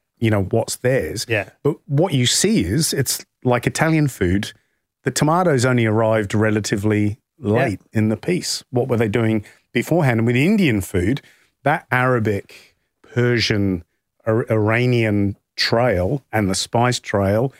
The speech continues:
Speaker 1: and the French and the Dutch and the English have all left their mark.
Speaker 2: Absolutely.
Speaker 1: And it's,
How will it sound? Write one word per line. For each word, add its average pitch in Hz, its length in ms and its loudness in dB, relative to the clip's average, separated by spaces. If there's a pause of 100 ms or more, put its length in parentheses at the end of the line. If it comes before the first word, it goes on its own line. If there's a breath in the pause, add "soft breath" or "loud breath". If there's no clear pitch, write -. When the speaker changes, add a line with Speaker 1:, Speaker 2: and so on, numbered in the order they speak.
(240 soft breath)
Speaker 1:
and 104 140 0
the 90 40 -6
French 123 600 -2
and 98 120 -2
the 90 120 -6 (100)
Dutch - 340 -4
and 107 120 0
the - 80 -6
English 120 340 0
have 135 140 -8
all 160 200 0
left 139 460 -2 (560)
their 117 180 0
mark. - 640 -4 (140)
Speaker 2:
Absolutely. 120 540 -4
Speaker 1:
And 127 100 2
it's, - 320 -2